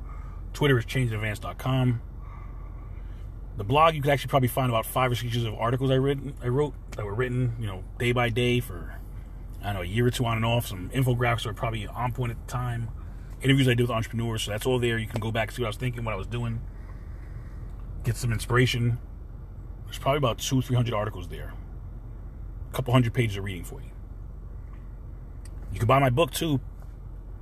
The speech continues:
It's called Born Again on Amazon. Uh, like I said, Pedagogy the Fresh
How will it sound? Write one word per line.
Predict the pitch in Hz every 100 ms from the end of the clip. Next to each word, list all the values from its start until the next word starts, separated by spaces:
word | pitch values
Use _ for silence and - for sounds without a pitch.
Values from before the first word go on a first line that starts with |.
| -
It's | -
called | 127 107
Born | 120 139
Again | 135 143 131 131 - -
on | 113
Amazon. | 135 113 110 113 123 - - - - - - - - - - - - - - - - - - - - -
Uh, | 117 110 104 101 -
like | 92
I | 95
said, | - 101 - - - - - -
Pedagogy | 120 120 131 131
the | 131
Fresh | - 147 139 -